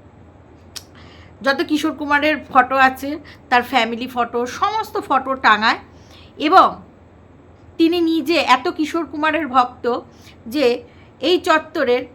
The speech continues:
যারাই কিশোর কুমারের গান করে তাদের একটা করে মেমেন্টো দেয়, আর তার সাথে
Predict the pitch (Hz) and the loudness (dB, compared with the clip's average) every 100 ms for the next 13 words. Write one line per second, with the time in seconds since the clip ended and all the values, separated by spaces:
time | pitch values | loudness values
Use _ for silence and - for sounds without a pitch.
0 | - - 220 269 330 339 302 320 320 311 | -20 -8 2 6 6 4 0 -2 -6 -4
1 | 285 277 285 220 220 240 254 202 208 - | -4 -2 -2 -2 -2 -2 -4 -4 -6 -10
2 | - - 247 240 240 240 240 233 226 220 | -20 -4 -2 0 -2 -2 -6 -6 -6 -4
3 | 220 262 269 285 277 330 - - - 208 | -6 -6 -6 -4 -4 -6 -10 -20 -6 2
4 | 202 190 190 233 233 - 254 240 262 240 | 4 4 0 -2 -2 -2 -4 -2 -2 -2